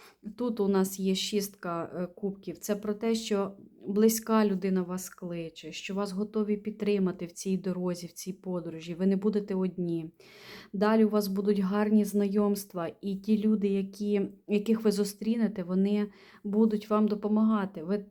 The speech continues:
ви будете навпаки ще більше відчувати підтримки в новому місці, ніж ви зараз, е, з-, ну, відчуваєте її там, де знаходитесь. Далі аркан закохані, це про те, що,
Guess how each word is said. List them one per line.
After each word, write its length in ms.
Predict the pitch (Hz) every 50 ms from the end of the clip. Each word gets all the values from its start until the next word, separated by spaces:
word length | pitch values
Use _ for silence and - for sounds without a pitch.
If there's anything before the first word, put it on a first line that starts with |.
| -
ви 260 | 190 185 185 214 220 220
будете 400 | 196 214 214 196 214 208 - 208
навпаки 460 | 214 208 208 - 214 214 - 233 233
ще 280 | 226 226 - 190 185
більше 440 | 175 175 185 214 220 220 - - 196
відчувати 580 | 190 196 190 - - 190 202 208 202 - 196 190
підтримки 640 | - - 196 196 - 208 214 214 214 202 208 196 185
в 60 | 185
новому 440 | 202 202 202 196 190 196 190 190 190
місці, 440 | 196 202 214 254 254 - - 208
ніж 300 | 196 190 190 190 196 -
ви 120 | 208 208 202
зараз, 460 | 202 - 196 208 220 233 226 226 -
е, 500 | - 160 185 185 190 185 185 185 180 180
з-, 100 | 175 180 202 190 175 185 180 - _ _ - -
ну, 280 | - 214 220 185 170 165 175
відчуваєте 580 | 196 196 - 220 214 220 214 208 202 196 196
її 120 | 208 196 190
там, 200 | 196 208 208 202
де 100 | 196 202
знаходитесь. 800 | 202 214 208 196 208 - 220 202 175 151 - 143 - - - _ _ _ _ _ _ _ _ _ _ _ _ _ _ _ _ _ _ _ - - - - - - - - - - - -
Далі 280 | 220 214 226 226 226 208
аркан 380 | 202 196 202 - 233 226 226
закохані, 560 | 220 220 220 226 226 220 220 220 202 190 185 180
це 160 | 185 208 196
про 180 | 196 - 214
те, 220 | 208 - 220 226 226
що, 380 | 226 220 - 220 208 208 208